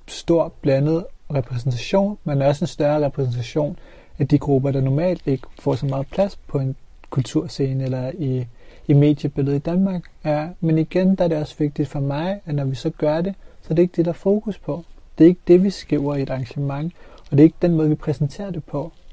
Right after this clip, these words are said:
Men det er stadig vigtigt at skubbe det frem, men når vi så skubber det frem,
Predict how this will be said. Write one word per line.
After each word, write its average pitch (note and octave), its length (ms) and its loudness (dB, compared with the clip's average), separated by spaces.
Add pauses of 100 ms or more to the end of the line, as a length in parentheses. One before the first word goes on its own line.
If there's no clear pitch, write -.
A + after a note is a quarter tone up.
(400)
Men D3 160 4
det C#3+ 60 6
er C#3 40 4
stadig D#3 360 4
vigtigt E3+ 340 4
at D3+ 100 0
skubbe - 260 -4
det C#3 100 -2
frem, G#3 380 -2 (120)
men D#3 100 0
når C#3+ 80 2
vi C3+ 60 2
så C#3+ 140 -6
skubber C#3 340 -2
det B2+ 80 -4
frem, G3+ 340 -2